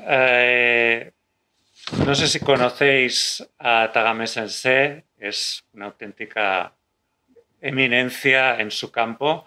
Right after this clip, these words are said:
Eh, nació en el año mil novecientos sesenta y cuatro,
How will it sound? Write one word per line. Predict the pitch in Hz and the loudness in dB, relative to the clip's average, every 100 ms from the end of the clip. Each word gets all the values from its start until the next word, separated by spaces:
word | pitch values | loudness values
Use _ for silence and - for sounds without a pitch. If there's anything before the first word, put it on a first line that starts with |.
| - - - | -20 -20 -18
Eh, | - 117 | -4 -2
nació | 113 113 - 131 | -2 -4 2 2
en | 131 | 4
el | 127 | 0
año | 123 123 | 0 -2
mil | 123 | -2
novecientos | 120 117 - 113 - | -2 -4 -6 -12 -8
sesenta | 120 - 113 101 | -6 -6 -8 -10
y | 101 | -10
cuatro, | - 117 120 127 151 190 | -4 0 0 0 -2 -4